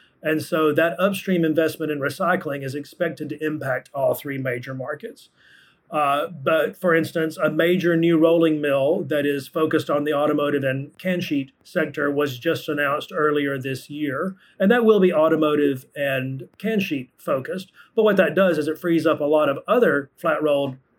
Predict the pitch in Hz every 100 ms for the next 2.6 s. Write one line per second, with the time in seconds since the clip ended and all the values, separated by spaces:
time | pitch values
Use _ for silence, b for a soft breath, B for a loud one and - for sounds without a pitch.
0 | - - 147 139 147 143 139 139 156 160
1 | 143 143 - 147 143 139 127 127 127 143
2 | 131 135 131 127 131 190